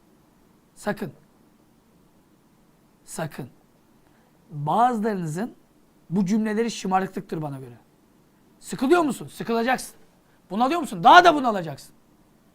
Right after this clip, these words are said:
Ne olacak? Otuz yaşına geldiğinde, otuz beş yaşına geldiğinde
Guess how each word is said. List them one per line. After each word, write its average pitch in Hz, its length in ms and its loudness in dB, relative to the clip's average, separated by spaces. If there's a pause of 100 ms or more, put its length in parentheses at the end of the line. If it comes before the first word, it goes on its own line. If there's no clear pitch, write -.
Ne 196 60 -4
olacak? 277 460 -4 (1600)
Otuz 262 440 6
yaşına 294 380 4
geldiğinde, 285 600 6 (4000)
otuz 240 320 -4
beş 339 200 2
yaşına 302 300 0
geldiğinde 277 720 4